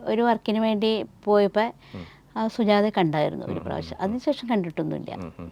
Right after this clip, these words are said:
Speaker 2: ഉം. അപ്പൊ ആ ഒരു സൗഹൃദം എന്നൊക്കെ പറയുന്നത്
Speaker 1: അല്ലാതെ
Speaker 2: എങ്ങനെയാ വെച്ചാല്
Speaker 1: വിളിച്ച് കോണ്ടാക്ട് അങ്ങനെയൊന്നുമില്ല.
Speaker 2: ആ, ഒന്നും
Speaker 1: ഉം.
Speaker 2: വിളിക്കാറില്ല. ആരെയും, അതായത് ഈ ഫീൽഡിൽ നിന്ന്, അതായത് ഇപ്പം ഈ ഗാനമേള വേദികളിൽ നിന്നൊക്കെ മാറി ഇപ്പം ആ ഒരു, ആ, അധികം പ്രോഗ്രാം ചെയ്യാതിരുന്നിട്ടും മറ്റ് പഴയ കാലഘട്ടത്തിലുള്ള ആൾക്കാരെ ആരെയും കോണ്ടാക്ട് ചെയ്യുന്നൊരു പരിപാടി ഇല്ല എന്ന് തോന്നുന്നല്ലേ?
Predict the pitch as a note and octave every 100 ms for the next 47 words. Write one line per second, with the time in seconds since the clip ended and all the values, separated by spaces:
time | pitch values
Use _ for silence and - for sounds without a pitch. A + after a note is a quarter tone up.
0 | - D#2+ - - A#2+ C3+ D#3+ F#3 E3+ C3+
1 | B2+ C3+ C#3 D#3+ D3 C3+ C3 A#2+ A#2+ A#3+
2 | C4 C#4 C4+ A#3+ B3 A#3+ A#3 D#4 - B3+
3 | B3+ B3 - A#3 A3+ A#3 A3+ G3+ C#3+ C3
4 | F2+ F2 F3 E3+ F2 E2 G2+ B2 D3+ C#3
5 | D#3 F3 E3+ G#3+ - - - - C#3 -
6 | D#3 D#3+ E3+ D#3+ C#3 D3 D3+ E3 D#3+ B2+
7 | C#3+ D3+ C#3+ C#3 C#3+ D3+ D3 C#3+ D3 D3
8 | D3+ D3 C#3+ C#3 C#3 C3 C#3+ D3 A#2+ C3
9 | C3+ C3+ C#3+ - C3 B2+ B2 - B2 C3
10 | D3 D3 B2+ B2+ C3+ C3+ B2 B2+ C3 C3+
11 | B2 B2 C#3 C3+ A#2+ B2+ B2+ - A2+ C3
12 | C3+ A2+ A#2+ A#2 A#2+ B2+ B2 A#2+ A2 A2+
13 | A2+ G#2+ A2 G2 G2+ A#2+ B2+ C#3 C3 A#2+
14 | A2+ F2+ D2 D2+ C#2 - B1+